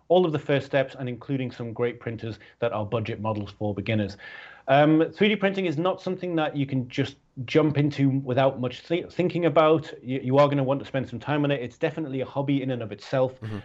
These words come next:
Speaker 1: but it's one that so far I have found incredibly, uh, fun. And while it is frustrating sometimes, much like any hobby which is mildly, uh, like, arty, um, you do really get a lot out of it and feel like you learn a little bit every day.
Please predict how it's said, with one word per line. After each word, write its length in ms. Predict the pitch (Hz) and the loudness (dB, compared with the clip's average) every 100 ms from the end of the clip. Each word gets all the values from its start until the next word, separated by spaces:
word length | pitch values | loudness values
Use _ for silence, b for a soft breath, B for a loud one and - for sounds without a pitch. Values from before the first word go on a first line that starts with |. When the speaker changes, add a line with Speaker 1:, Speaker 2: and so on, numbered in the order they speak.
| - | -2
Speaker 1:
but 120 | - 127 | 2 2
it's 160 | 123 | 2
one 220 | 139 147 | 0 2
that 120 | 135 - | 2 -2
so 260 | - 147 | 0 0
far 360 | 143 139 127 120 | 0 0 0 -2
I 60 | |
have 160 | 127 117 | -4 -6
found 340 | 120 120 117 - b b - | -8 -6 -8 -12 b b -14
incredibly, 760 | 110 - 147 135 123 120 113 - | -12 -4 -2 0 0 0 -2 -4
uh, 360 | 113 110 107 110 | -2 0 0 -4
fun. 480 | - 160 160 175 165 b b - | 0 2 4 2 -8 b b -6
And 180 | 123 120 | -4 2
while 200 | 139 147 | 4 4
it 60 | |
is 100 | 139 | 2
frustrating 540 | 139 - - 160 147 135 | -6 -10 0 0 0 -10
sometimes, 560 | - 139 123 117 113 | -8 -10 -8 -10 -10
much 240 | - 135 - | -6 -6 -4
like 220 | 123 117 | -4 -4
any 300 | 143 165 143 | -4 -2 -2
hobby 320 | 135 123 123 120 | -2 -2 -2 -4
which 160 | 110 | -6
is 80 | 107 | -6
mildly, 480 | 120 120 110 113 - | -4 -2 -2 -4 -4
uh, 240 | 110 107 | -2 0
like, 180 | 104 - | -2 0
arty, 480 | - 131 123 120 123 B B B | 4 4 4 -2 -4 B B B
um, 260 | 117 113 110 | -2 -2 -2
you 160 | 110 127 | -2 0
do 160 | 135 | 4
really 360 | 131 117 131 117 | 4 6 4 4
get 240 | 117 117 | 2 2
a 20 | 107 | 2
lot 260 | 107 104 - | 2 0 -2
out 140 | 113 | -2
of 100 | 95 | -2
it 80 | 101 | -4
and 100 | 98 | -6
feel 180 | - 147 | -2 0
like 140 | 143 | 0
you 100 | 139 | 0
learn 280 | 123 131 127 | 6 6 6
a 40 | |
little 180 | 120 131 | 2 -2
bit 160 | 117 120 | -2 -4
every 280 | 107 95 101 | -8 -10 -10
day. 280 | 92 87 | -10 -14